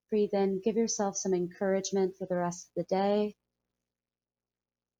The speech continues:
Exhale any unneeded expectations. One last big breath in.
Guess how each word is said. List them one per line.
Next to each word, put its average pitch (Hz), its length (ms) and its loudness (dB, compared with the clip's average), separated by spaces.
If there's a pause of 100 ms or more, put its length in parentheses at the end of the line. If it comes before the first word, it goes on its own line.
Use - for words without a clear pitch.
(1400)
Exhale 233 460 2
any 214 320 2
unneeded 185 520 4
expectations. 180 1300 -4 (4000)
One 185 160 6
last 185 340 2
big 190 240 2
breath 185 300 0
in. 214 420 2